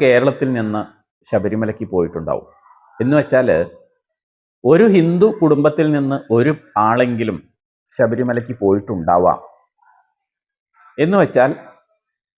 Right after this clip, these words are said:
എഴുപത് ശതമാനം ഹിന്ദു കുടുംബങ്ങളിൽ നിന്നും ശബരിമലയ്ക്ക്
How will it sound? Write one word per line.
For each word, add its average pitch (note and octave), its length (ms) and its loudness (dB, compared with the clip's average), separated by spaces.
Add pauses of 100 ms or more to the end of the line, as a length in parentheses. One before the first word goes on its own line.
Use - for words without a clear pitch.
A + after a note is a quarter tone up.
(540)
എഴുപത് G#3 400 6
ശതമാനം D#3+ 580 2 (840)
ഹിന്ദു C#3+ 340 0 (100)
കുടുംബങ്ങളിൽ B2+ 640 0
നിന്നും G2 260 -8 (960)
ശബരിമലയ്ക്ക് C#3+ 680 0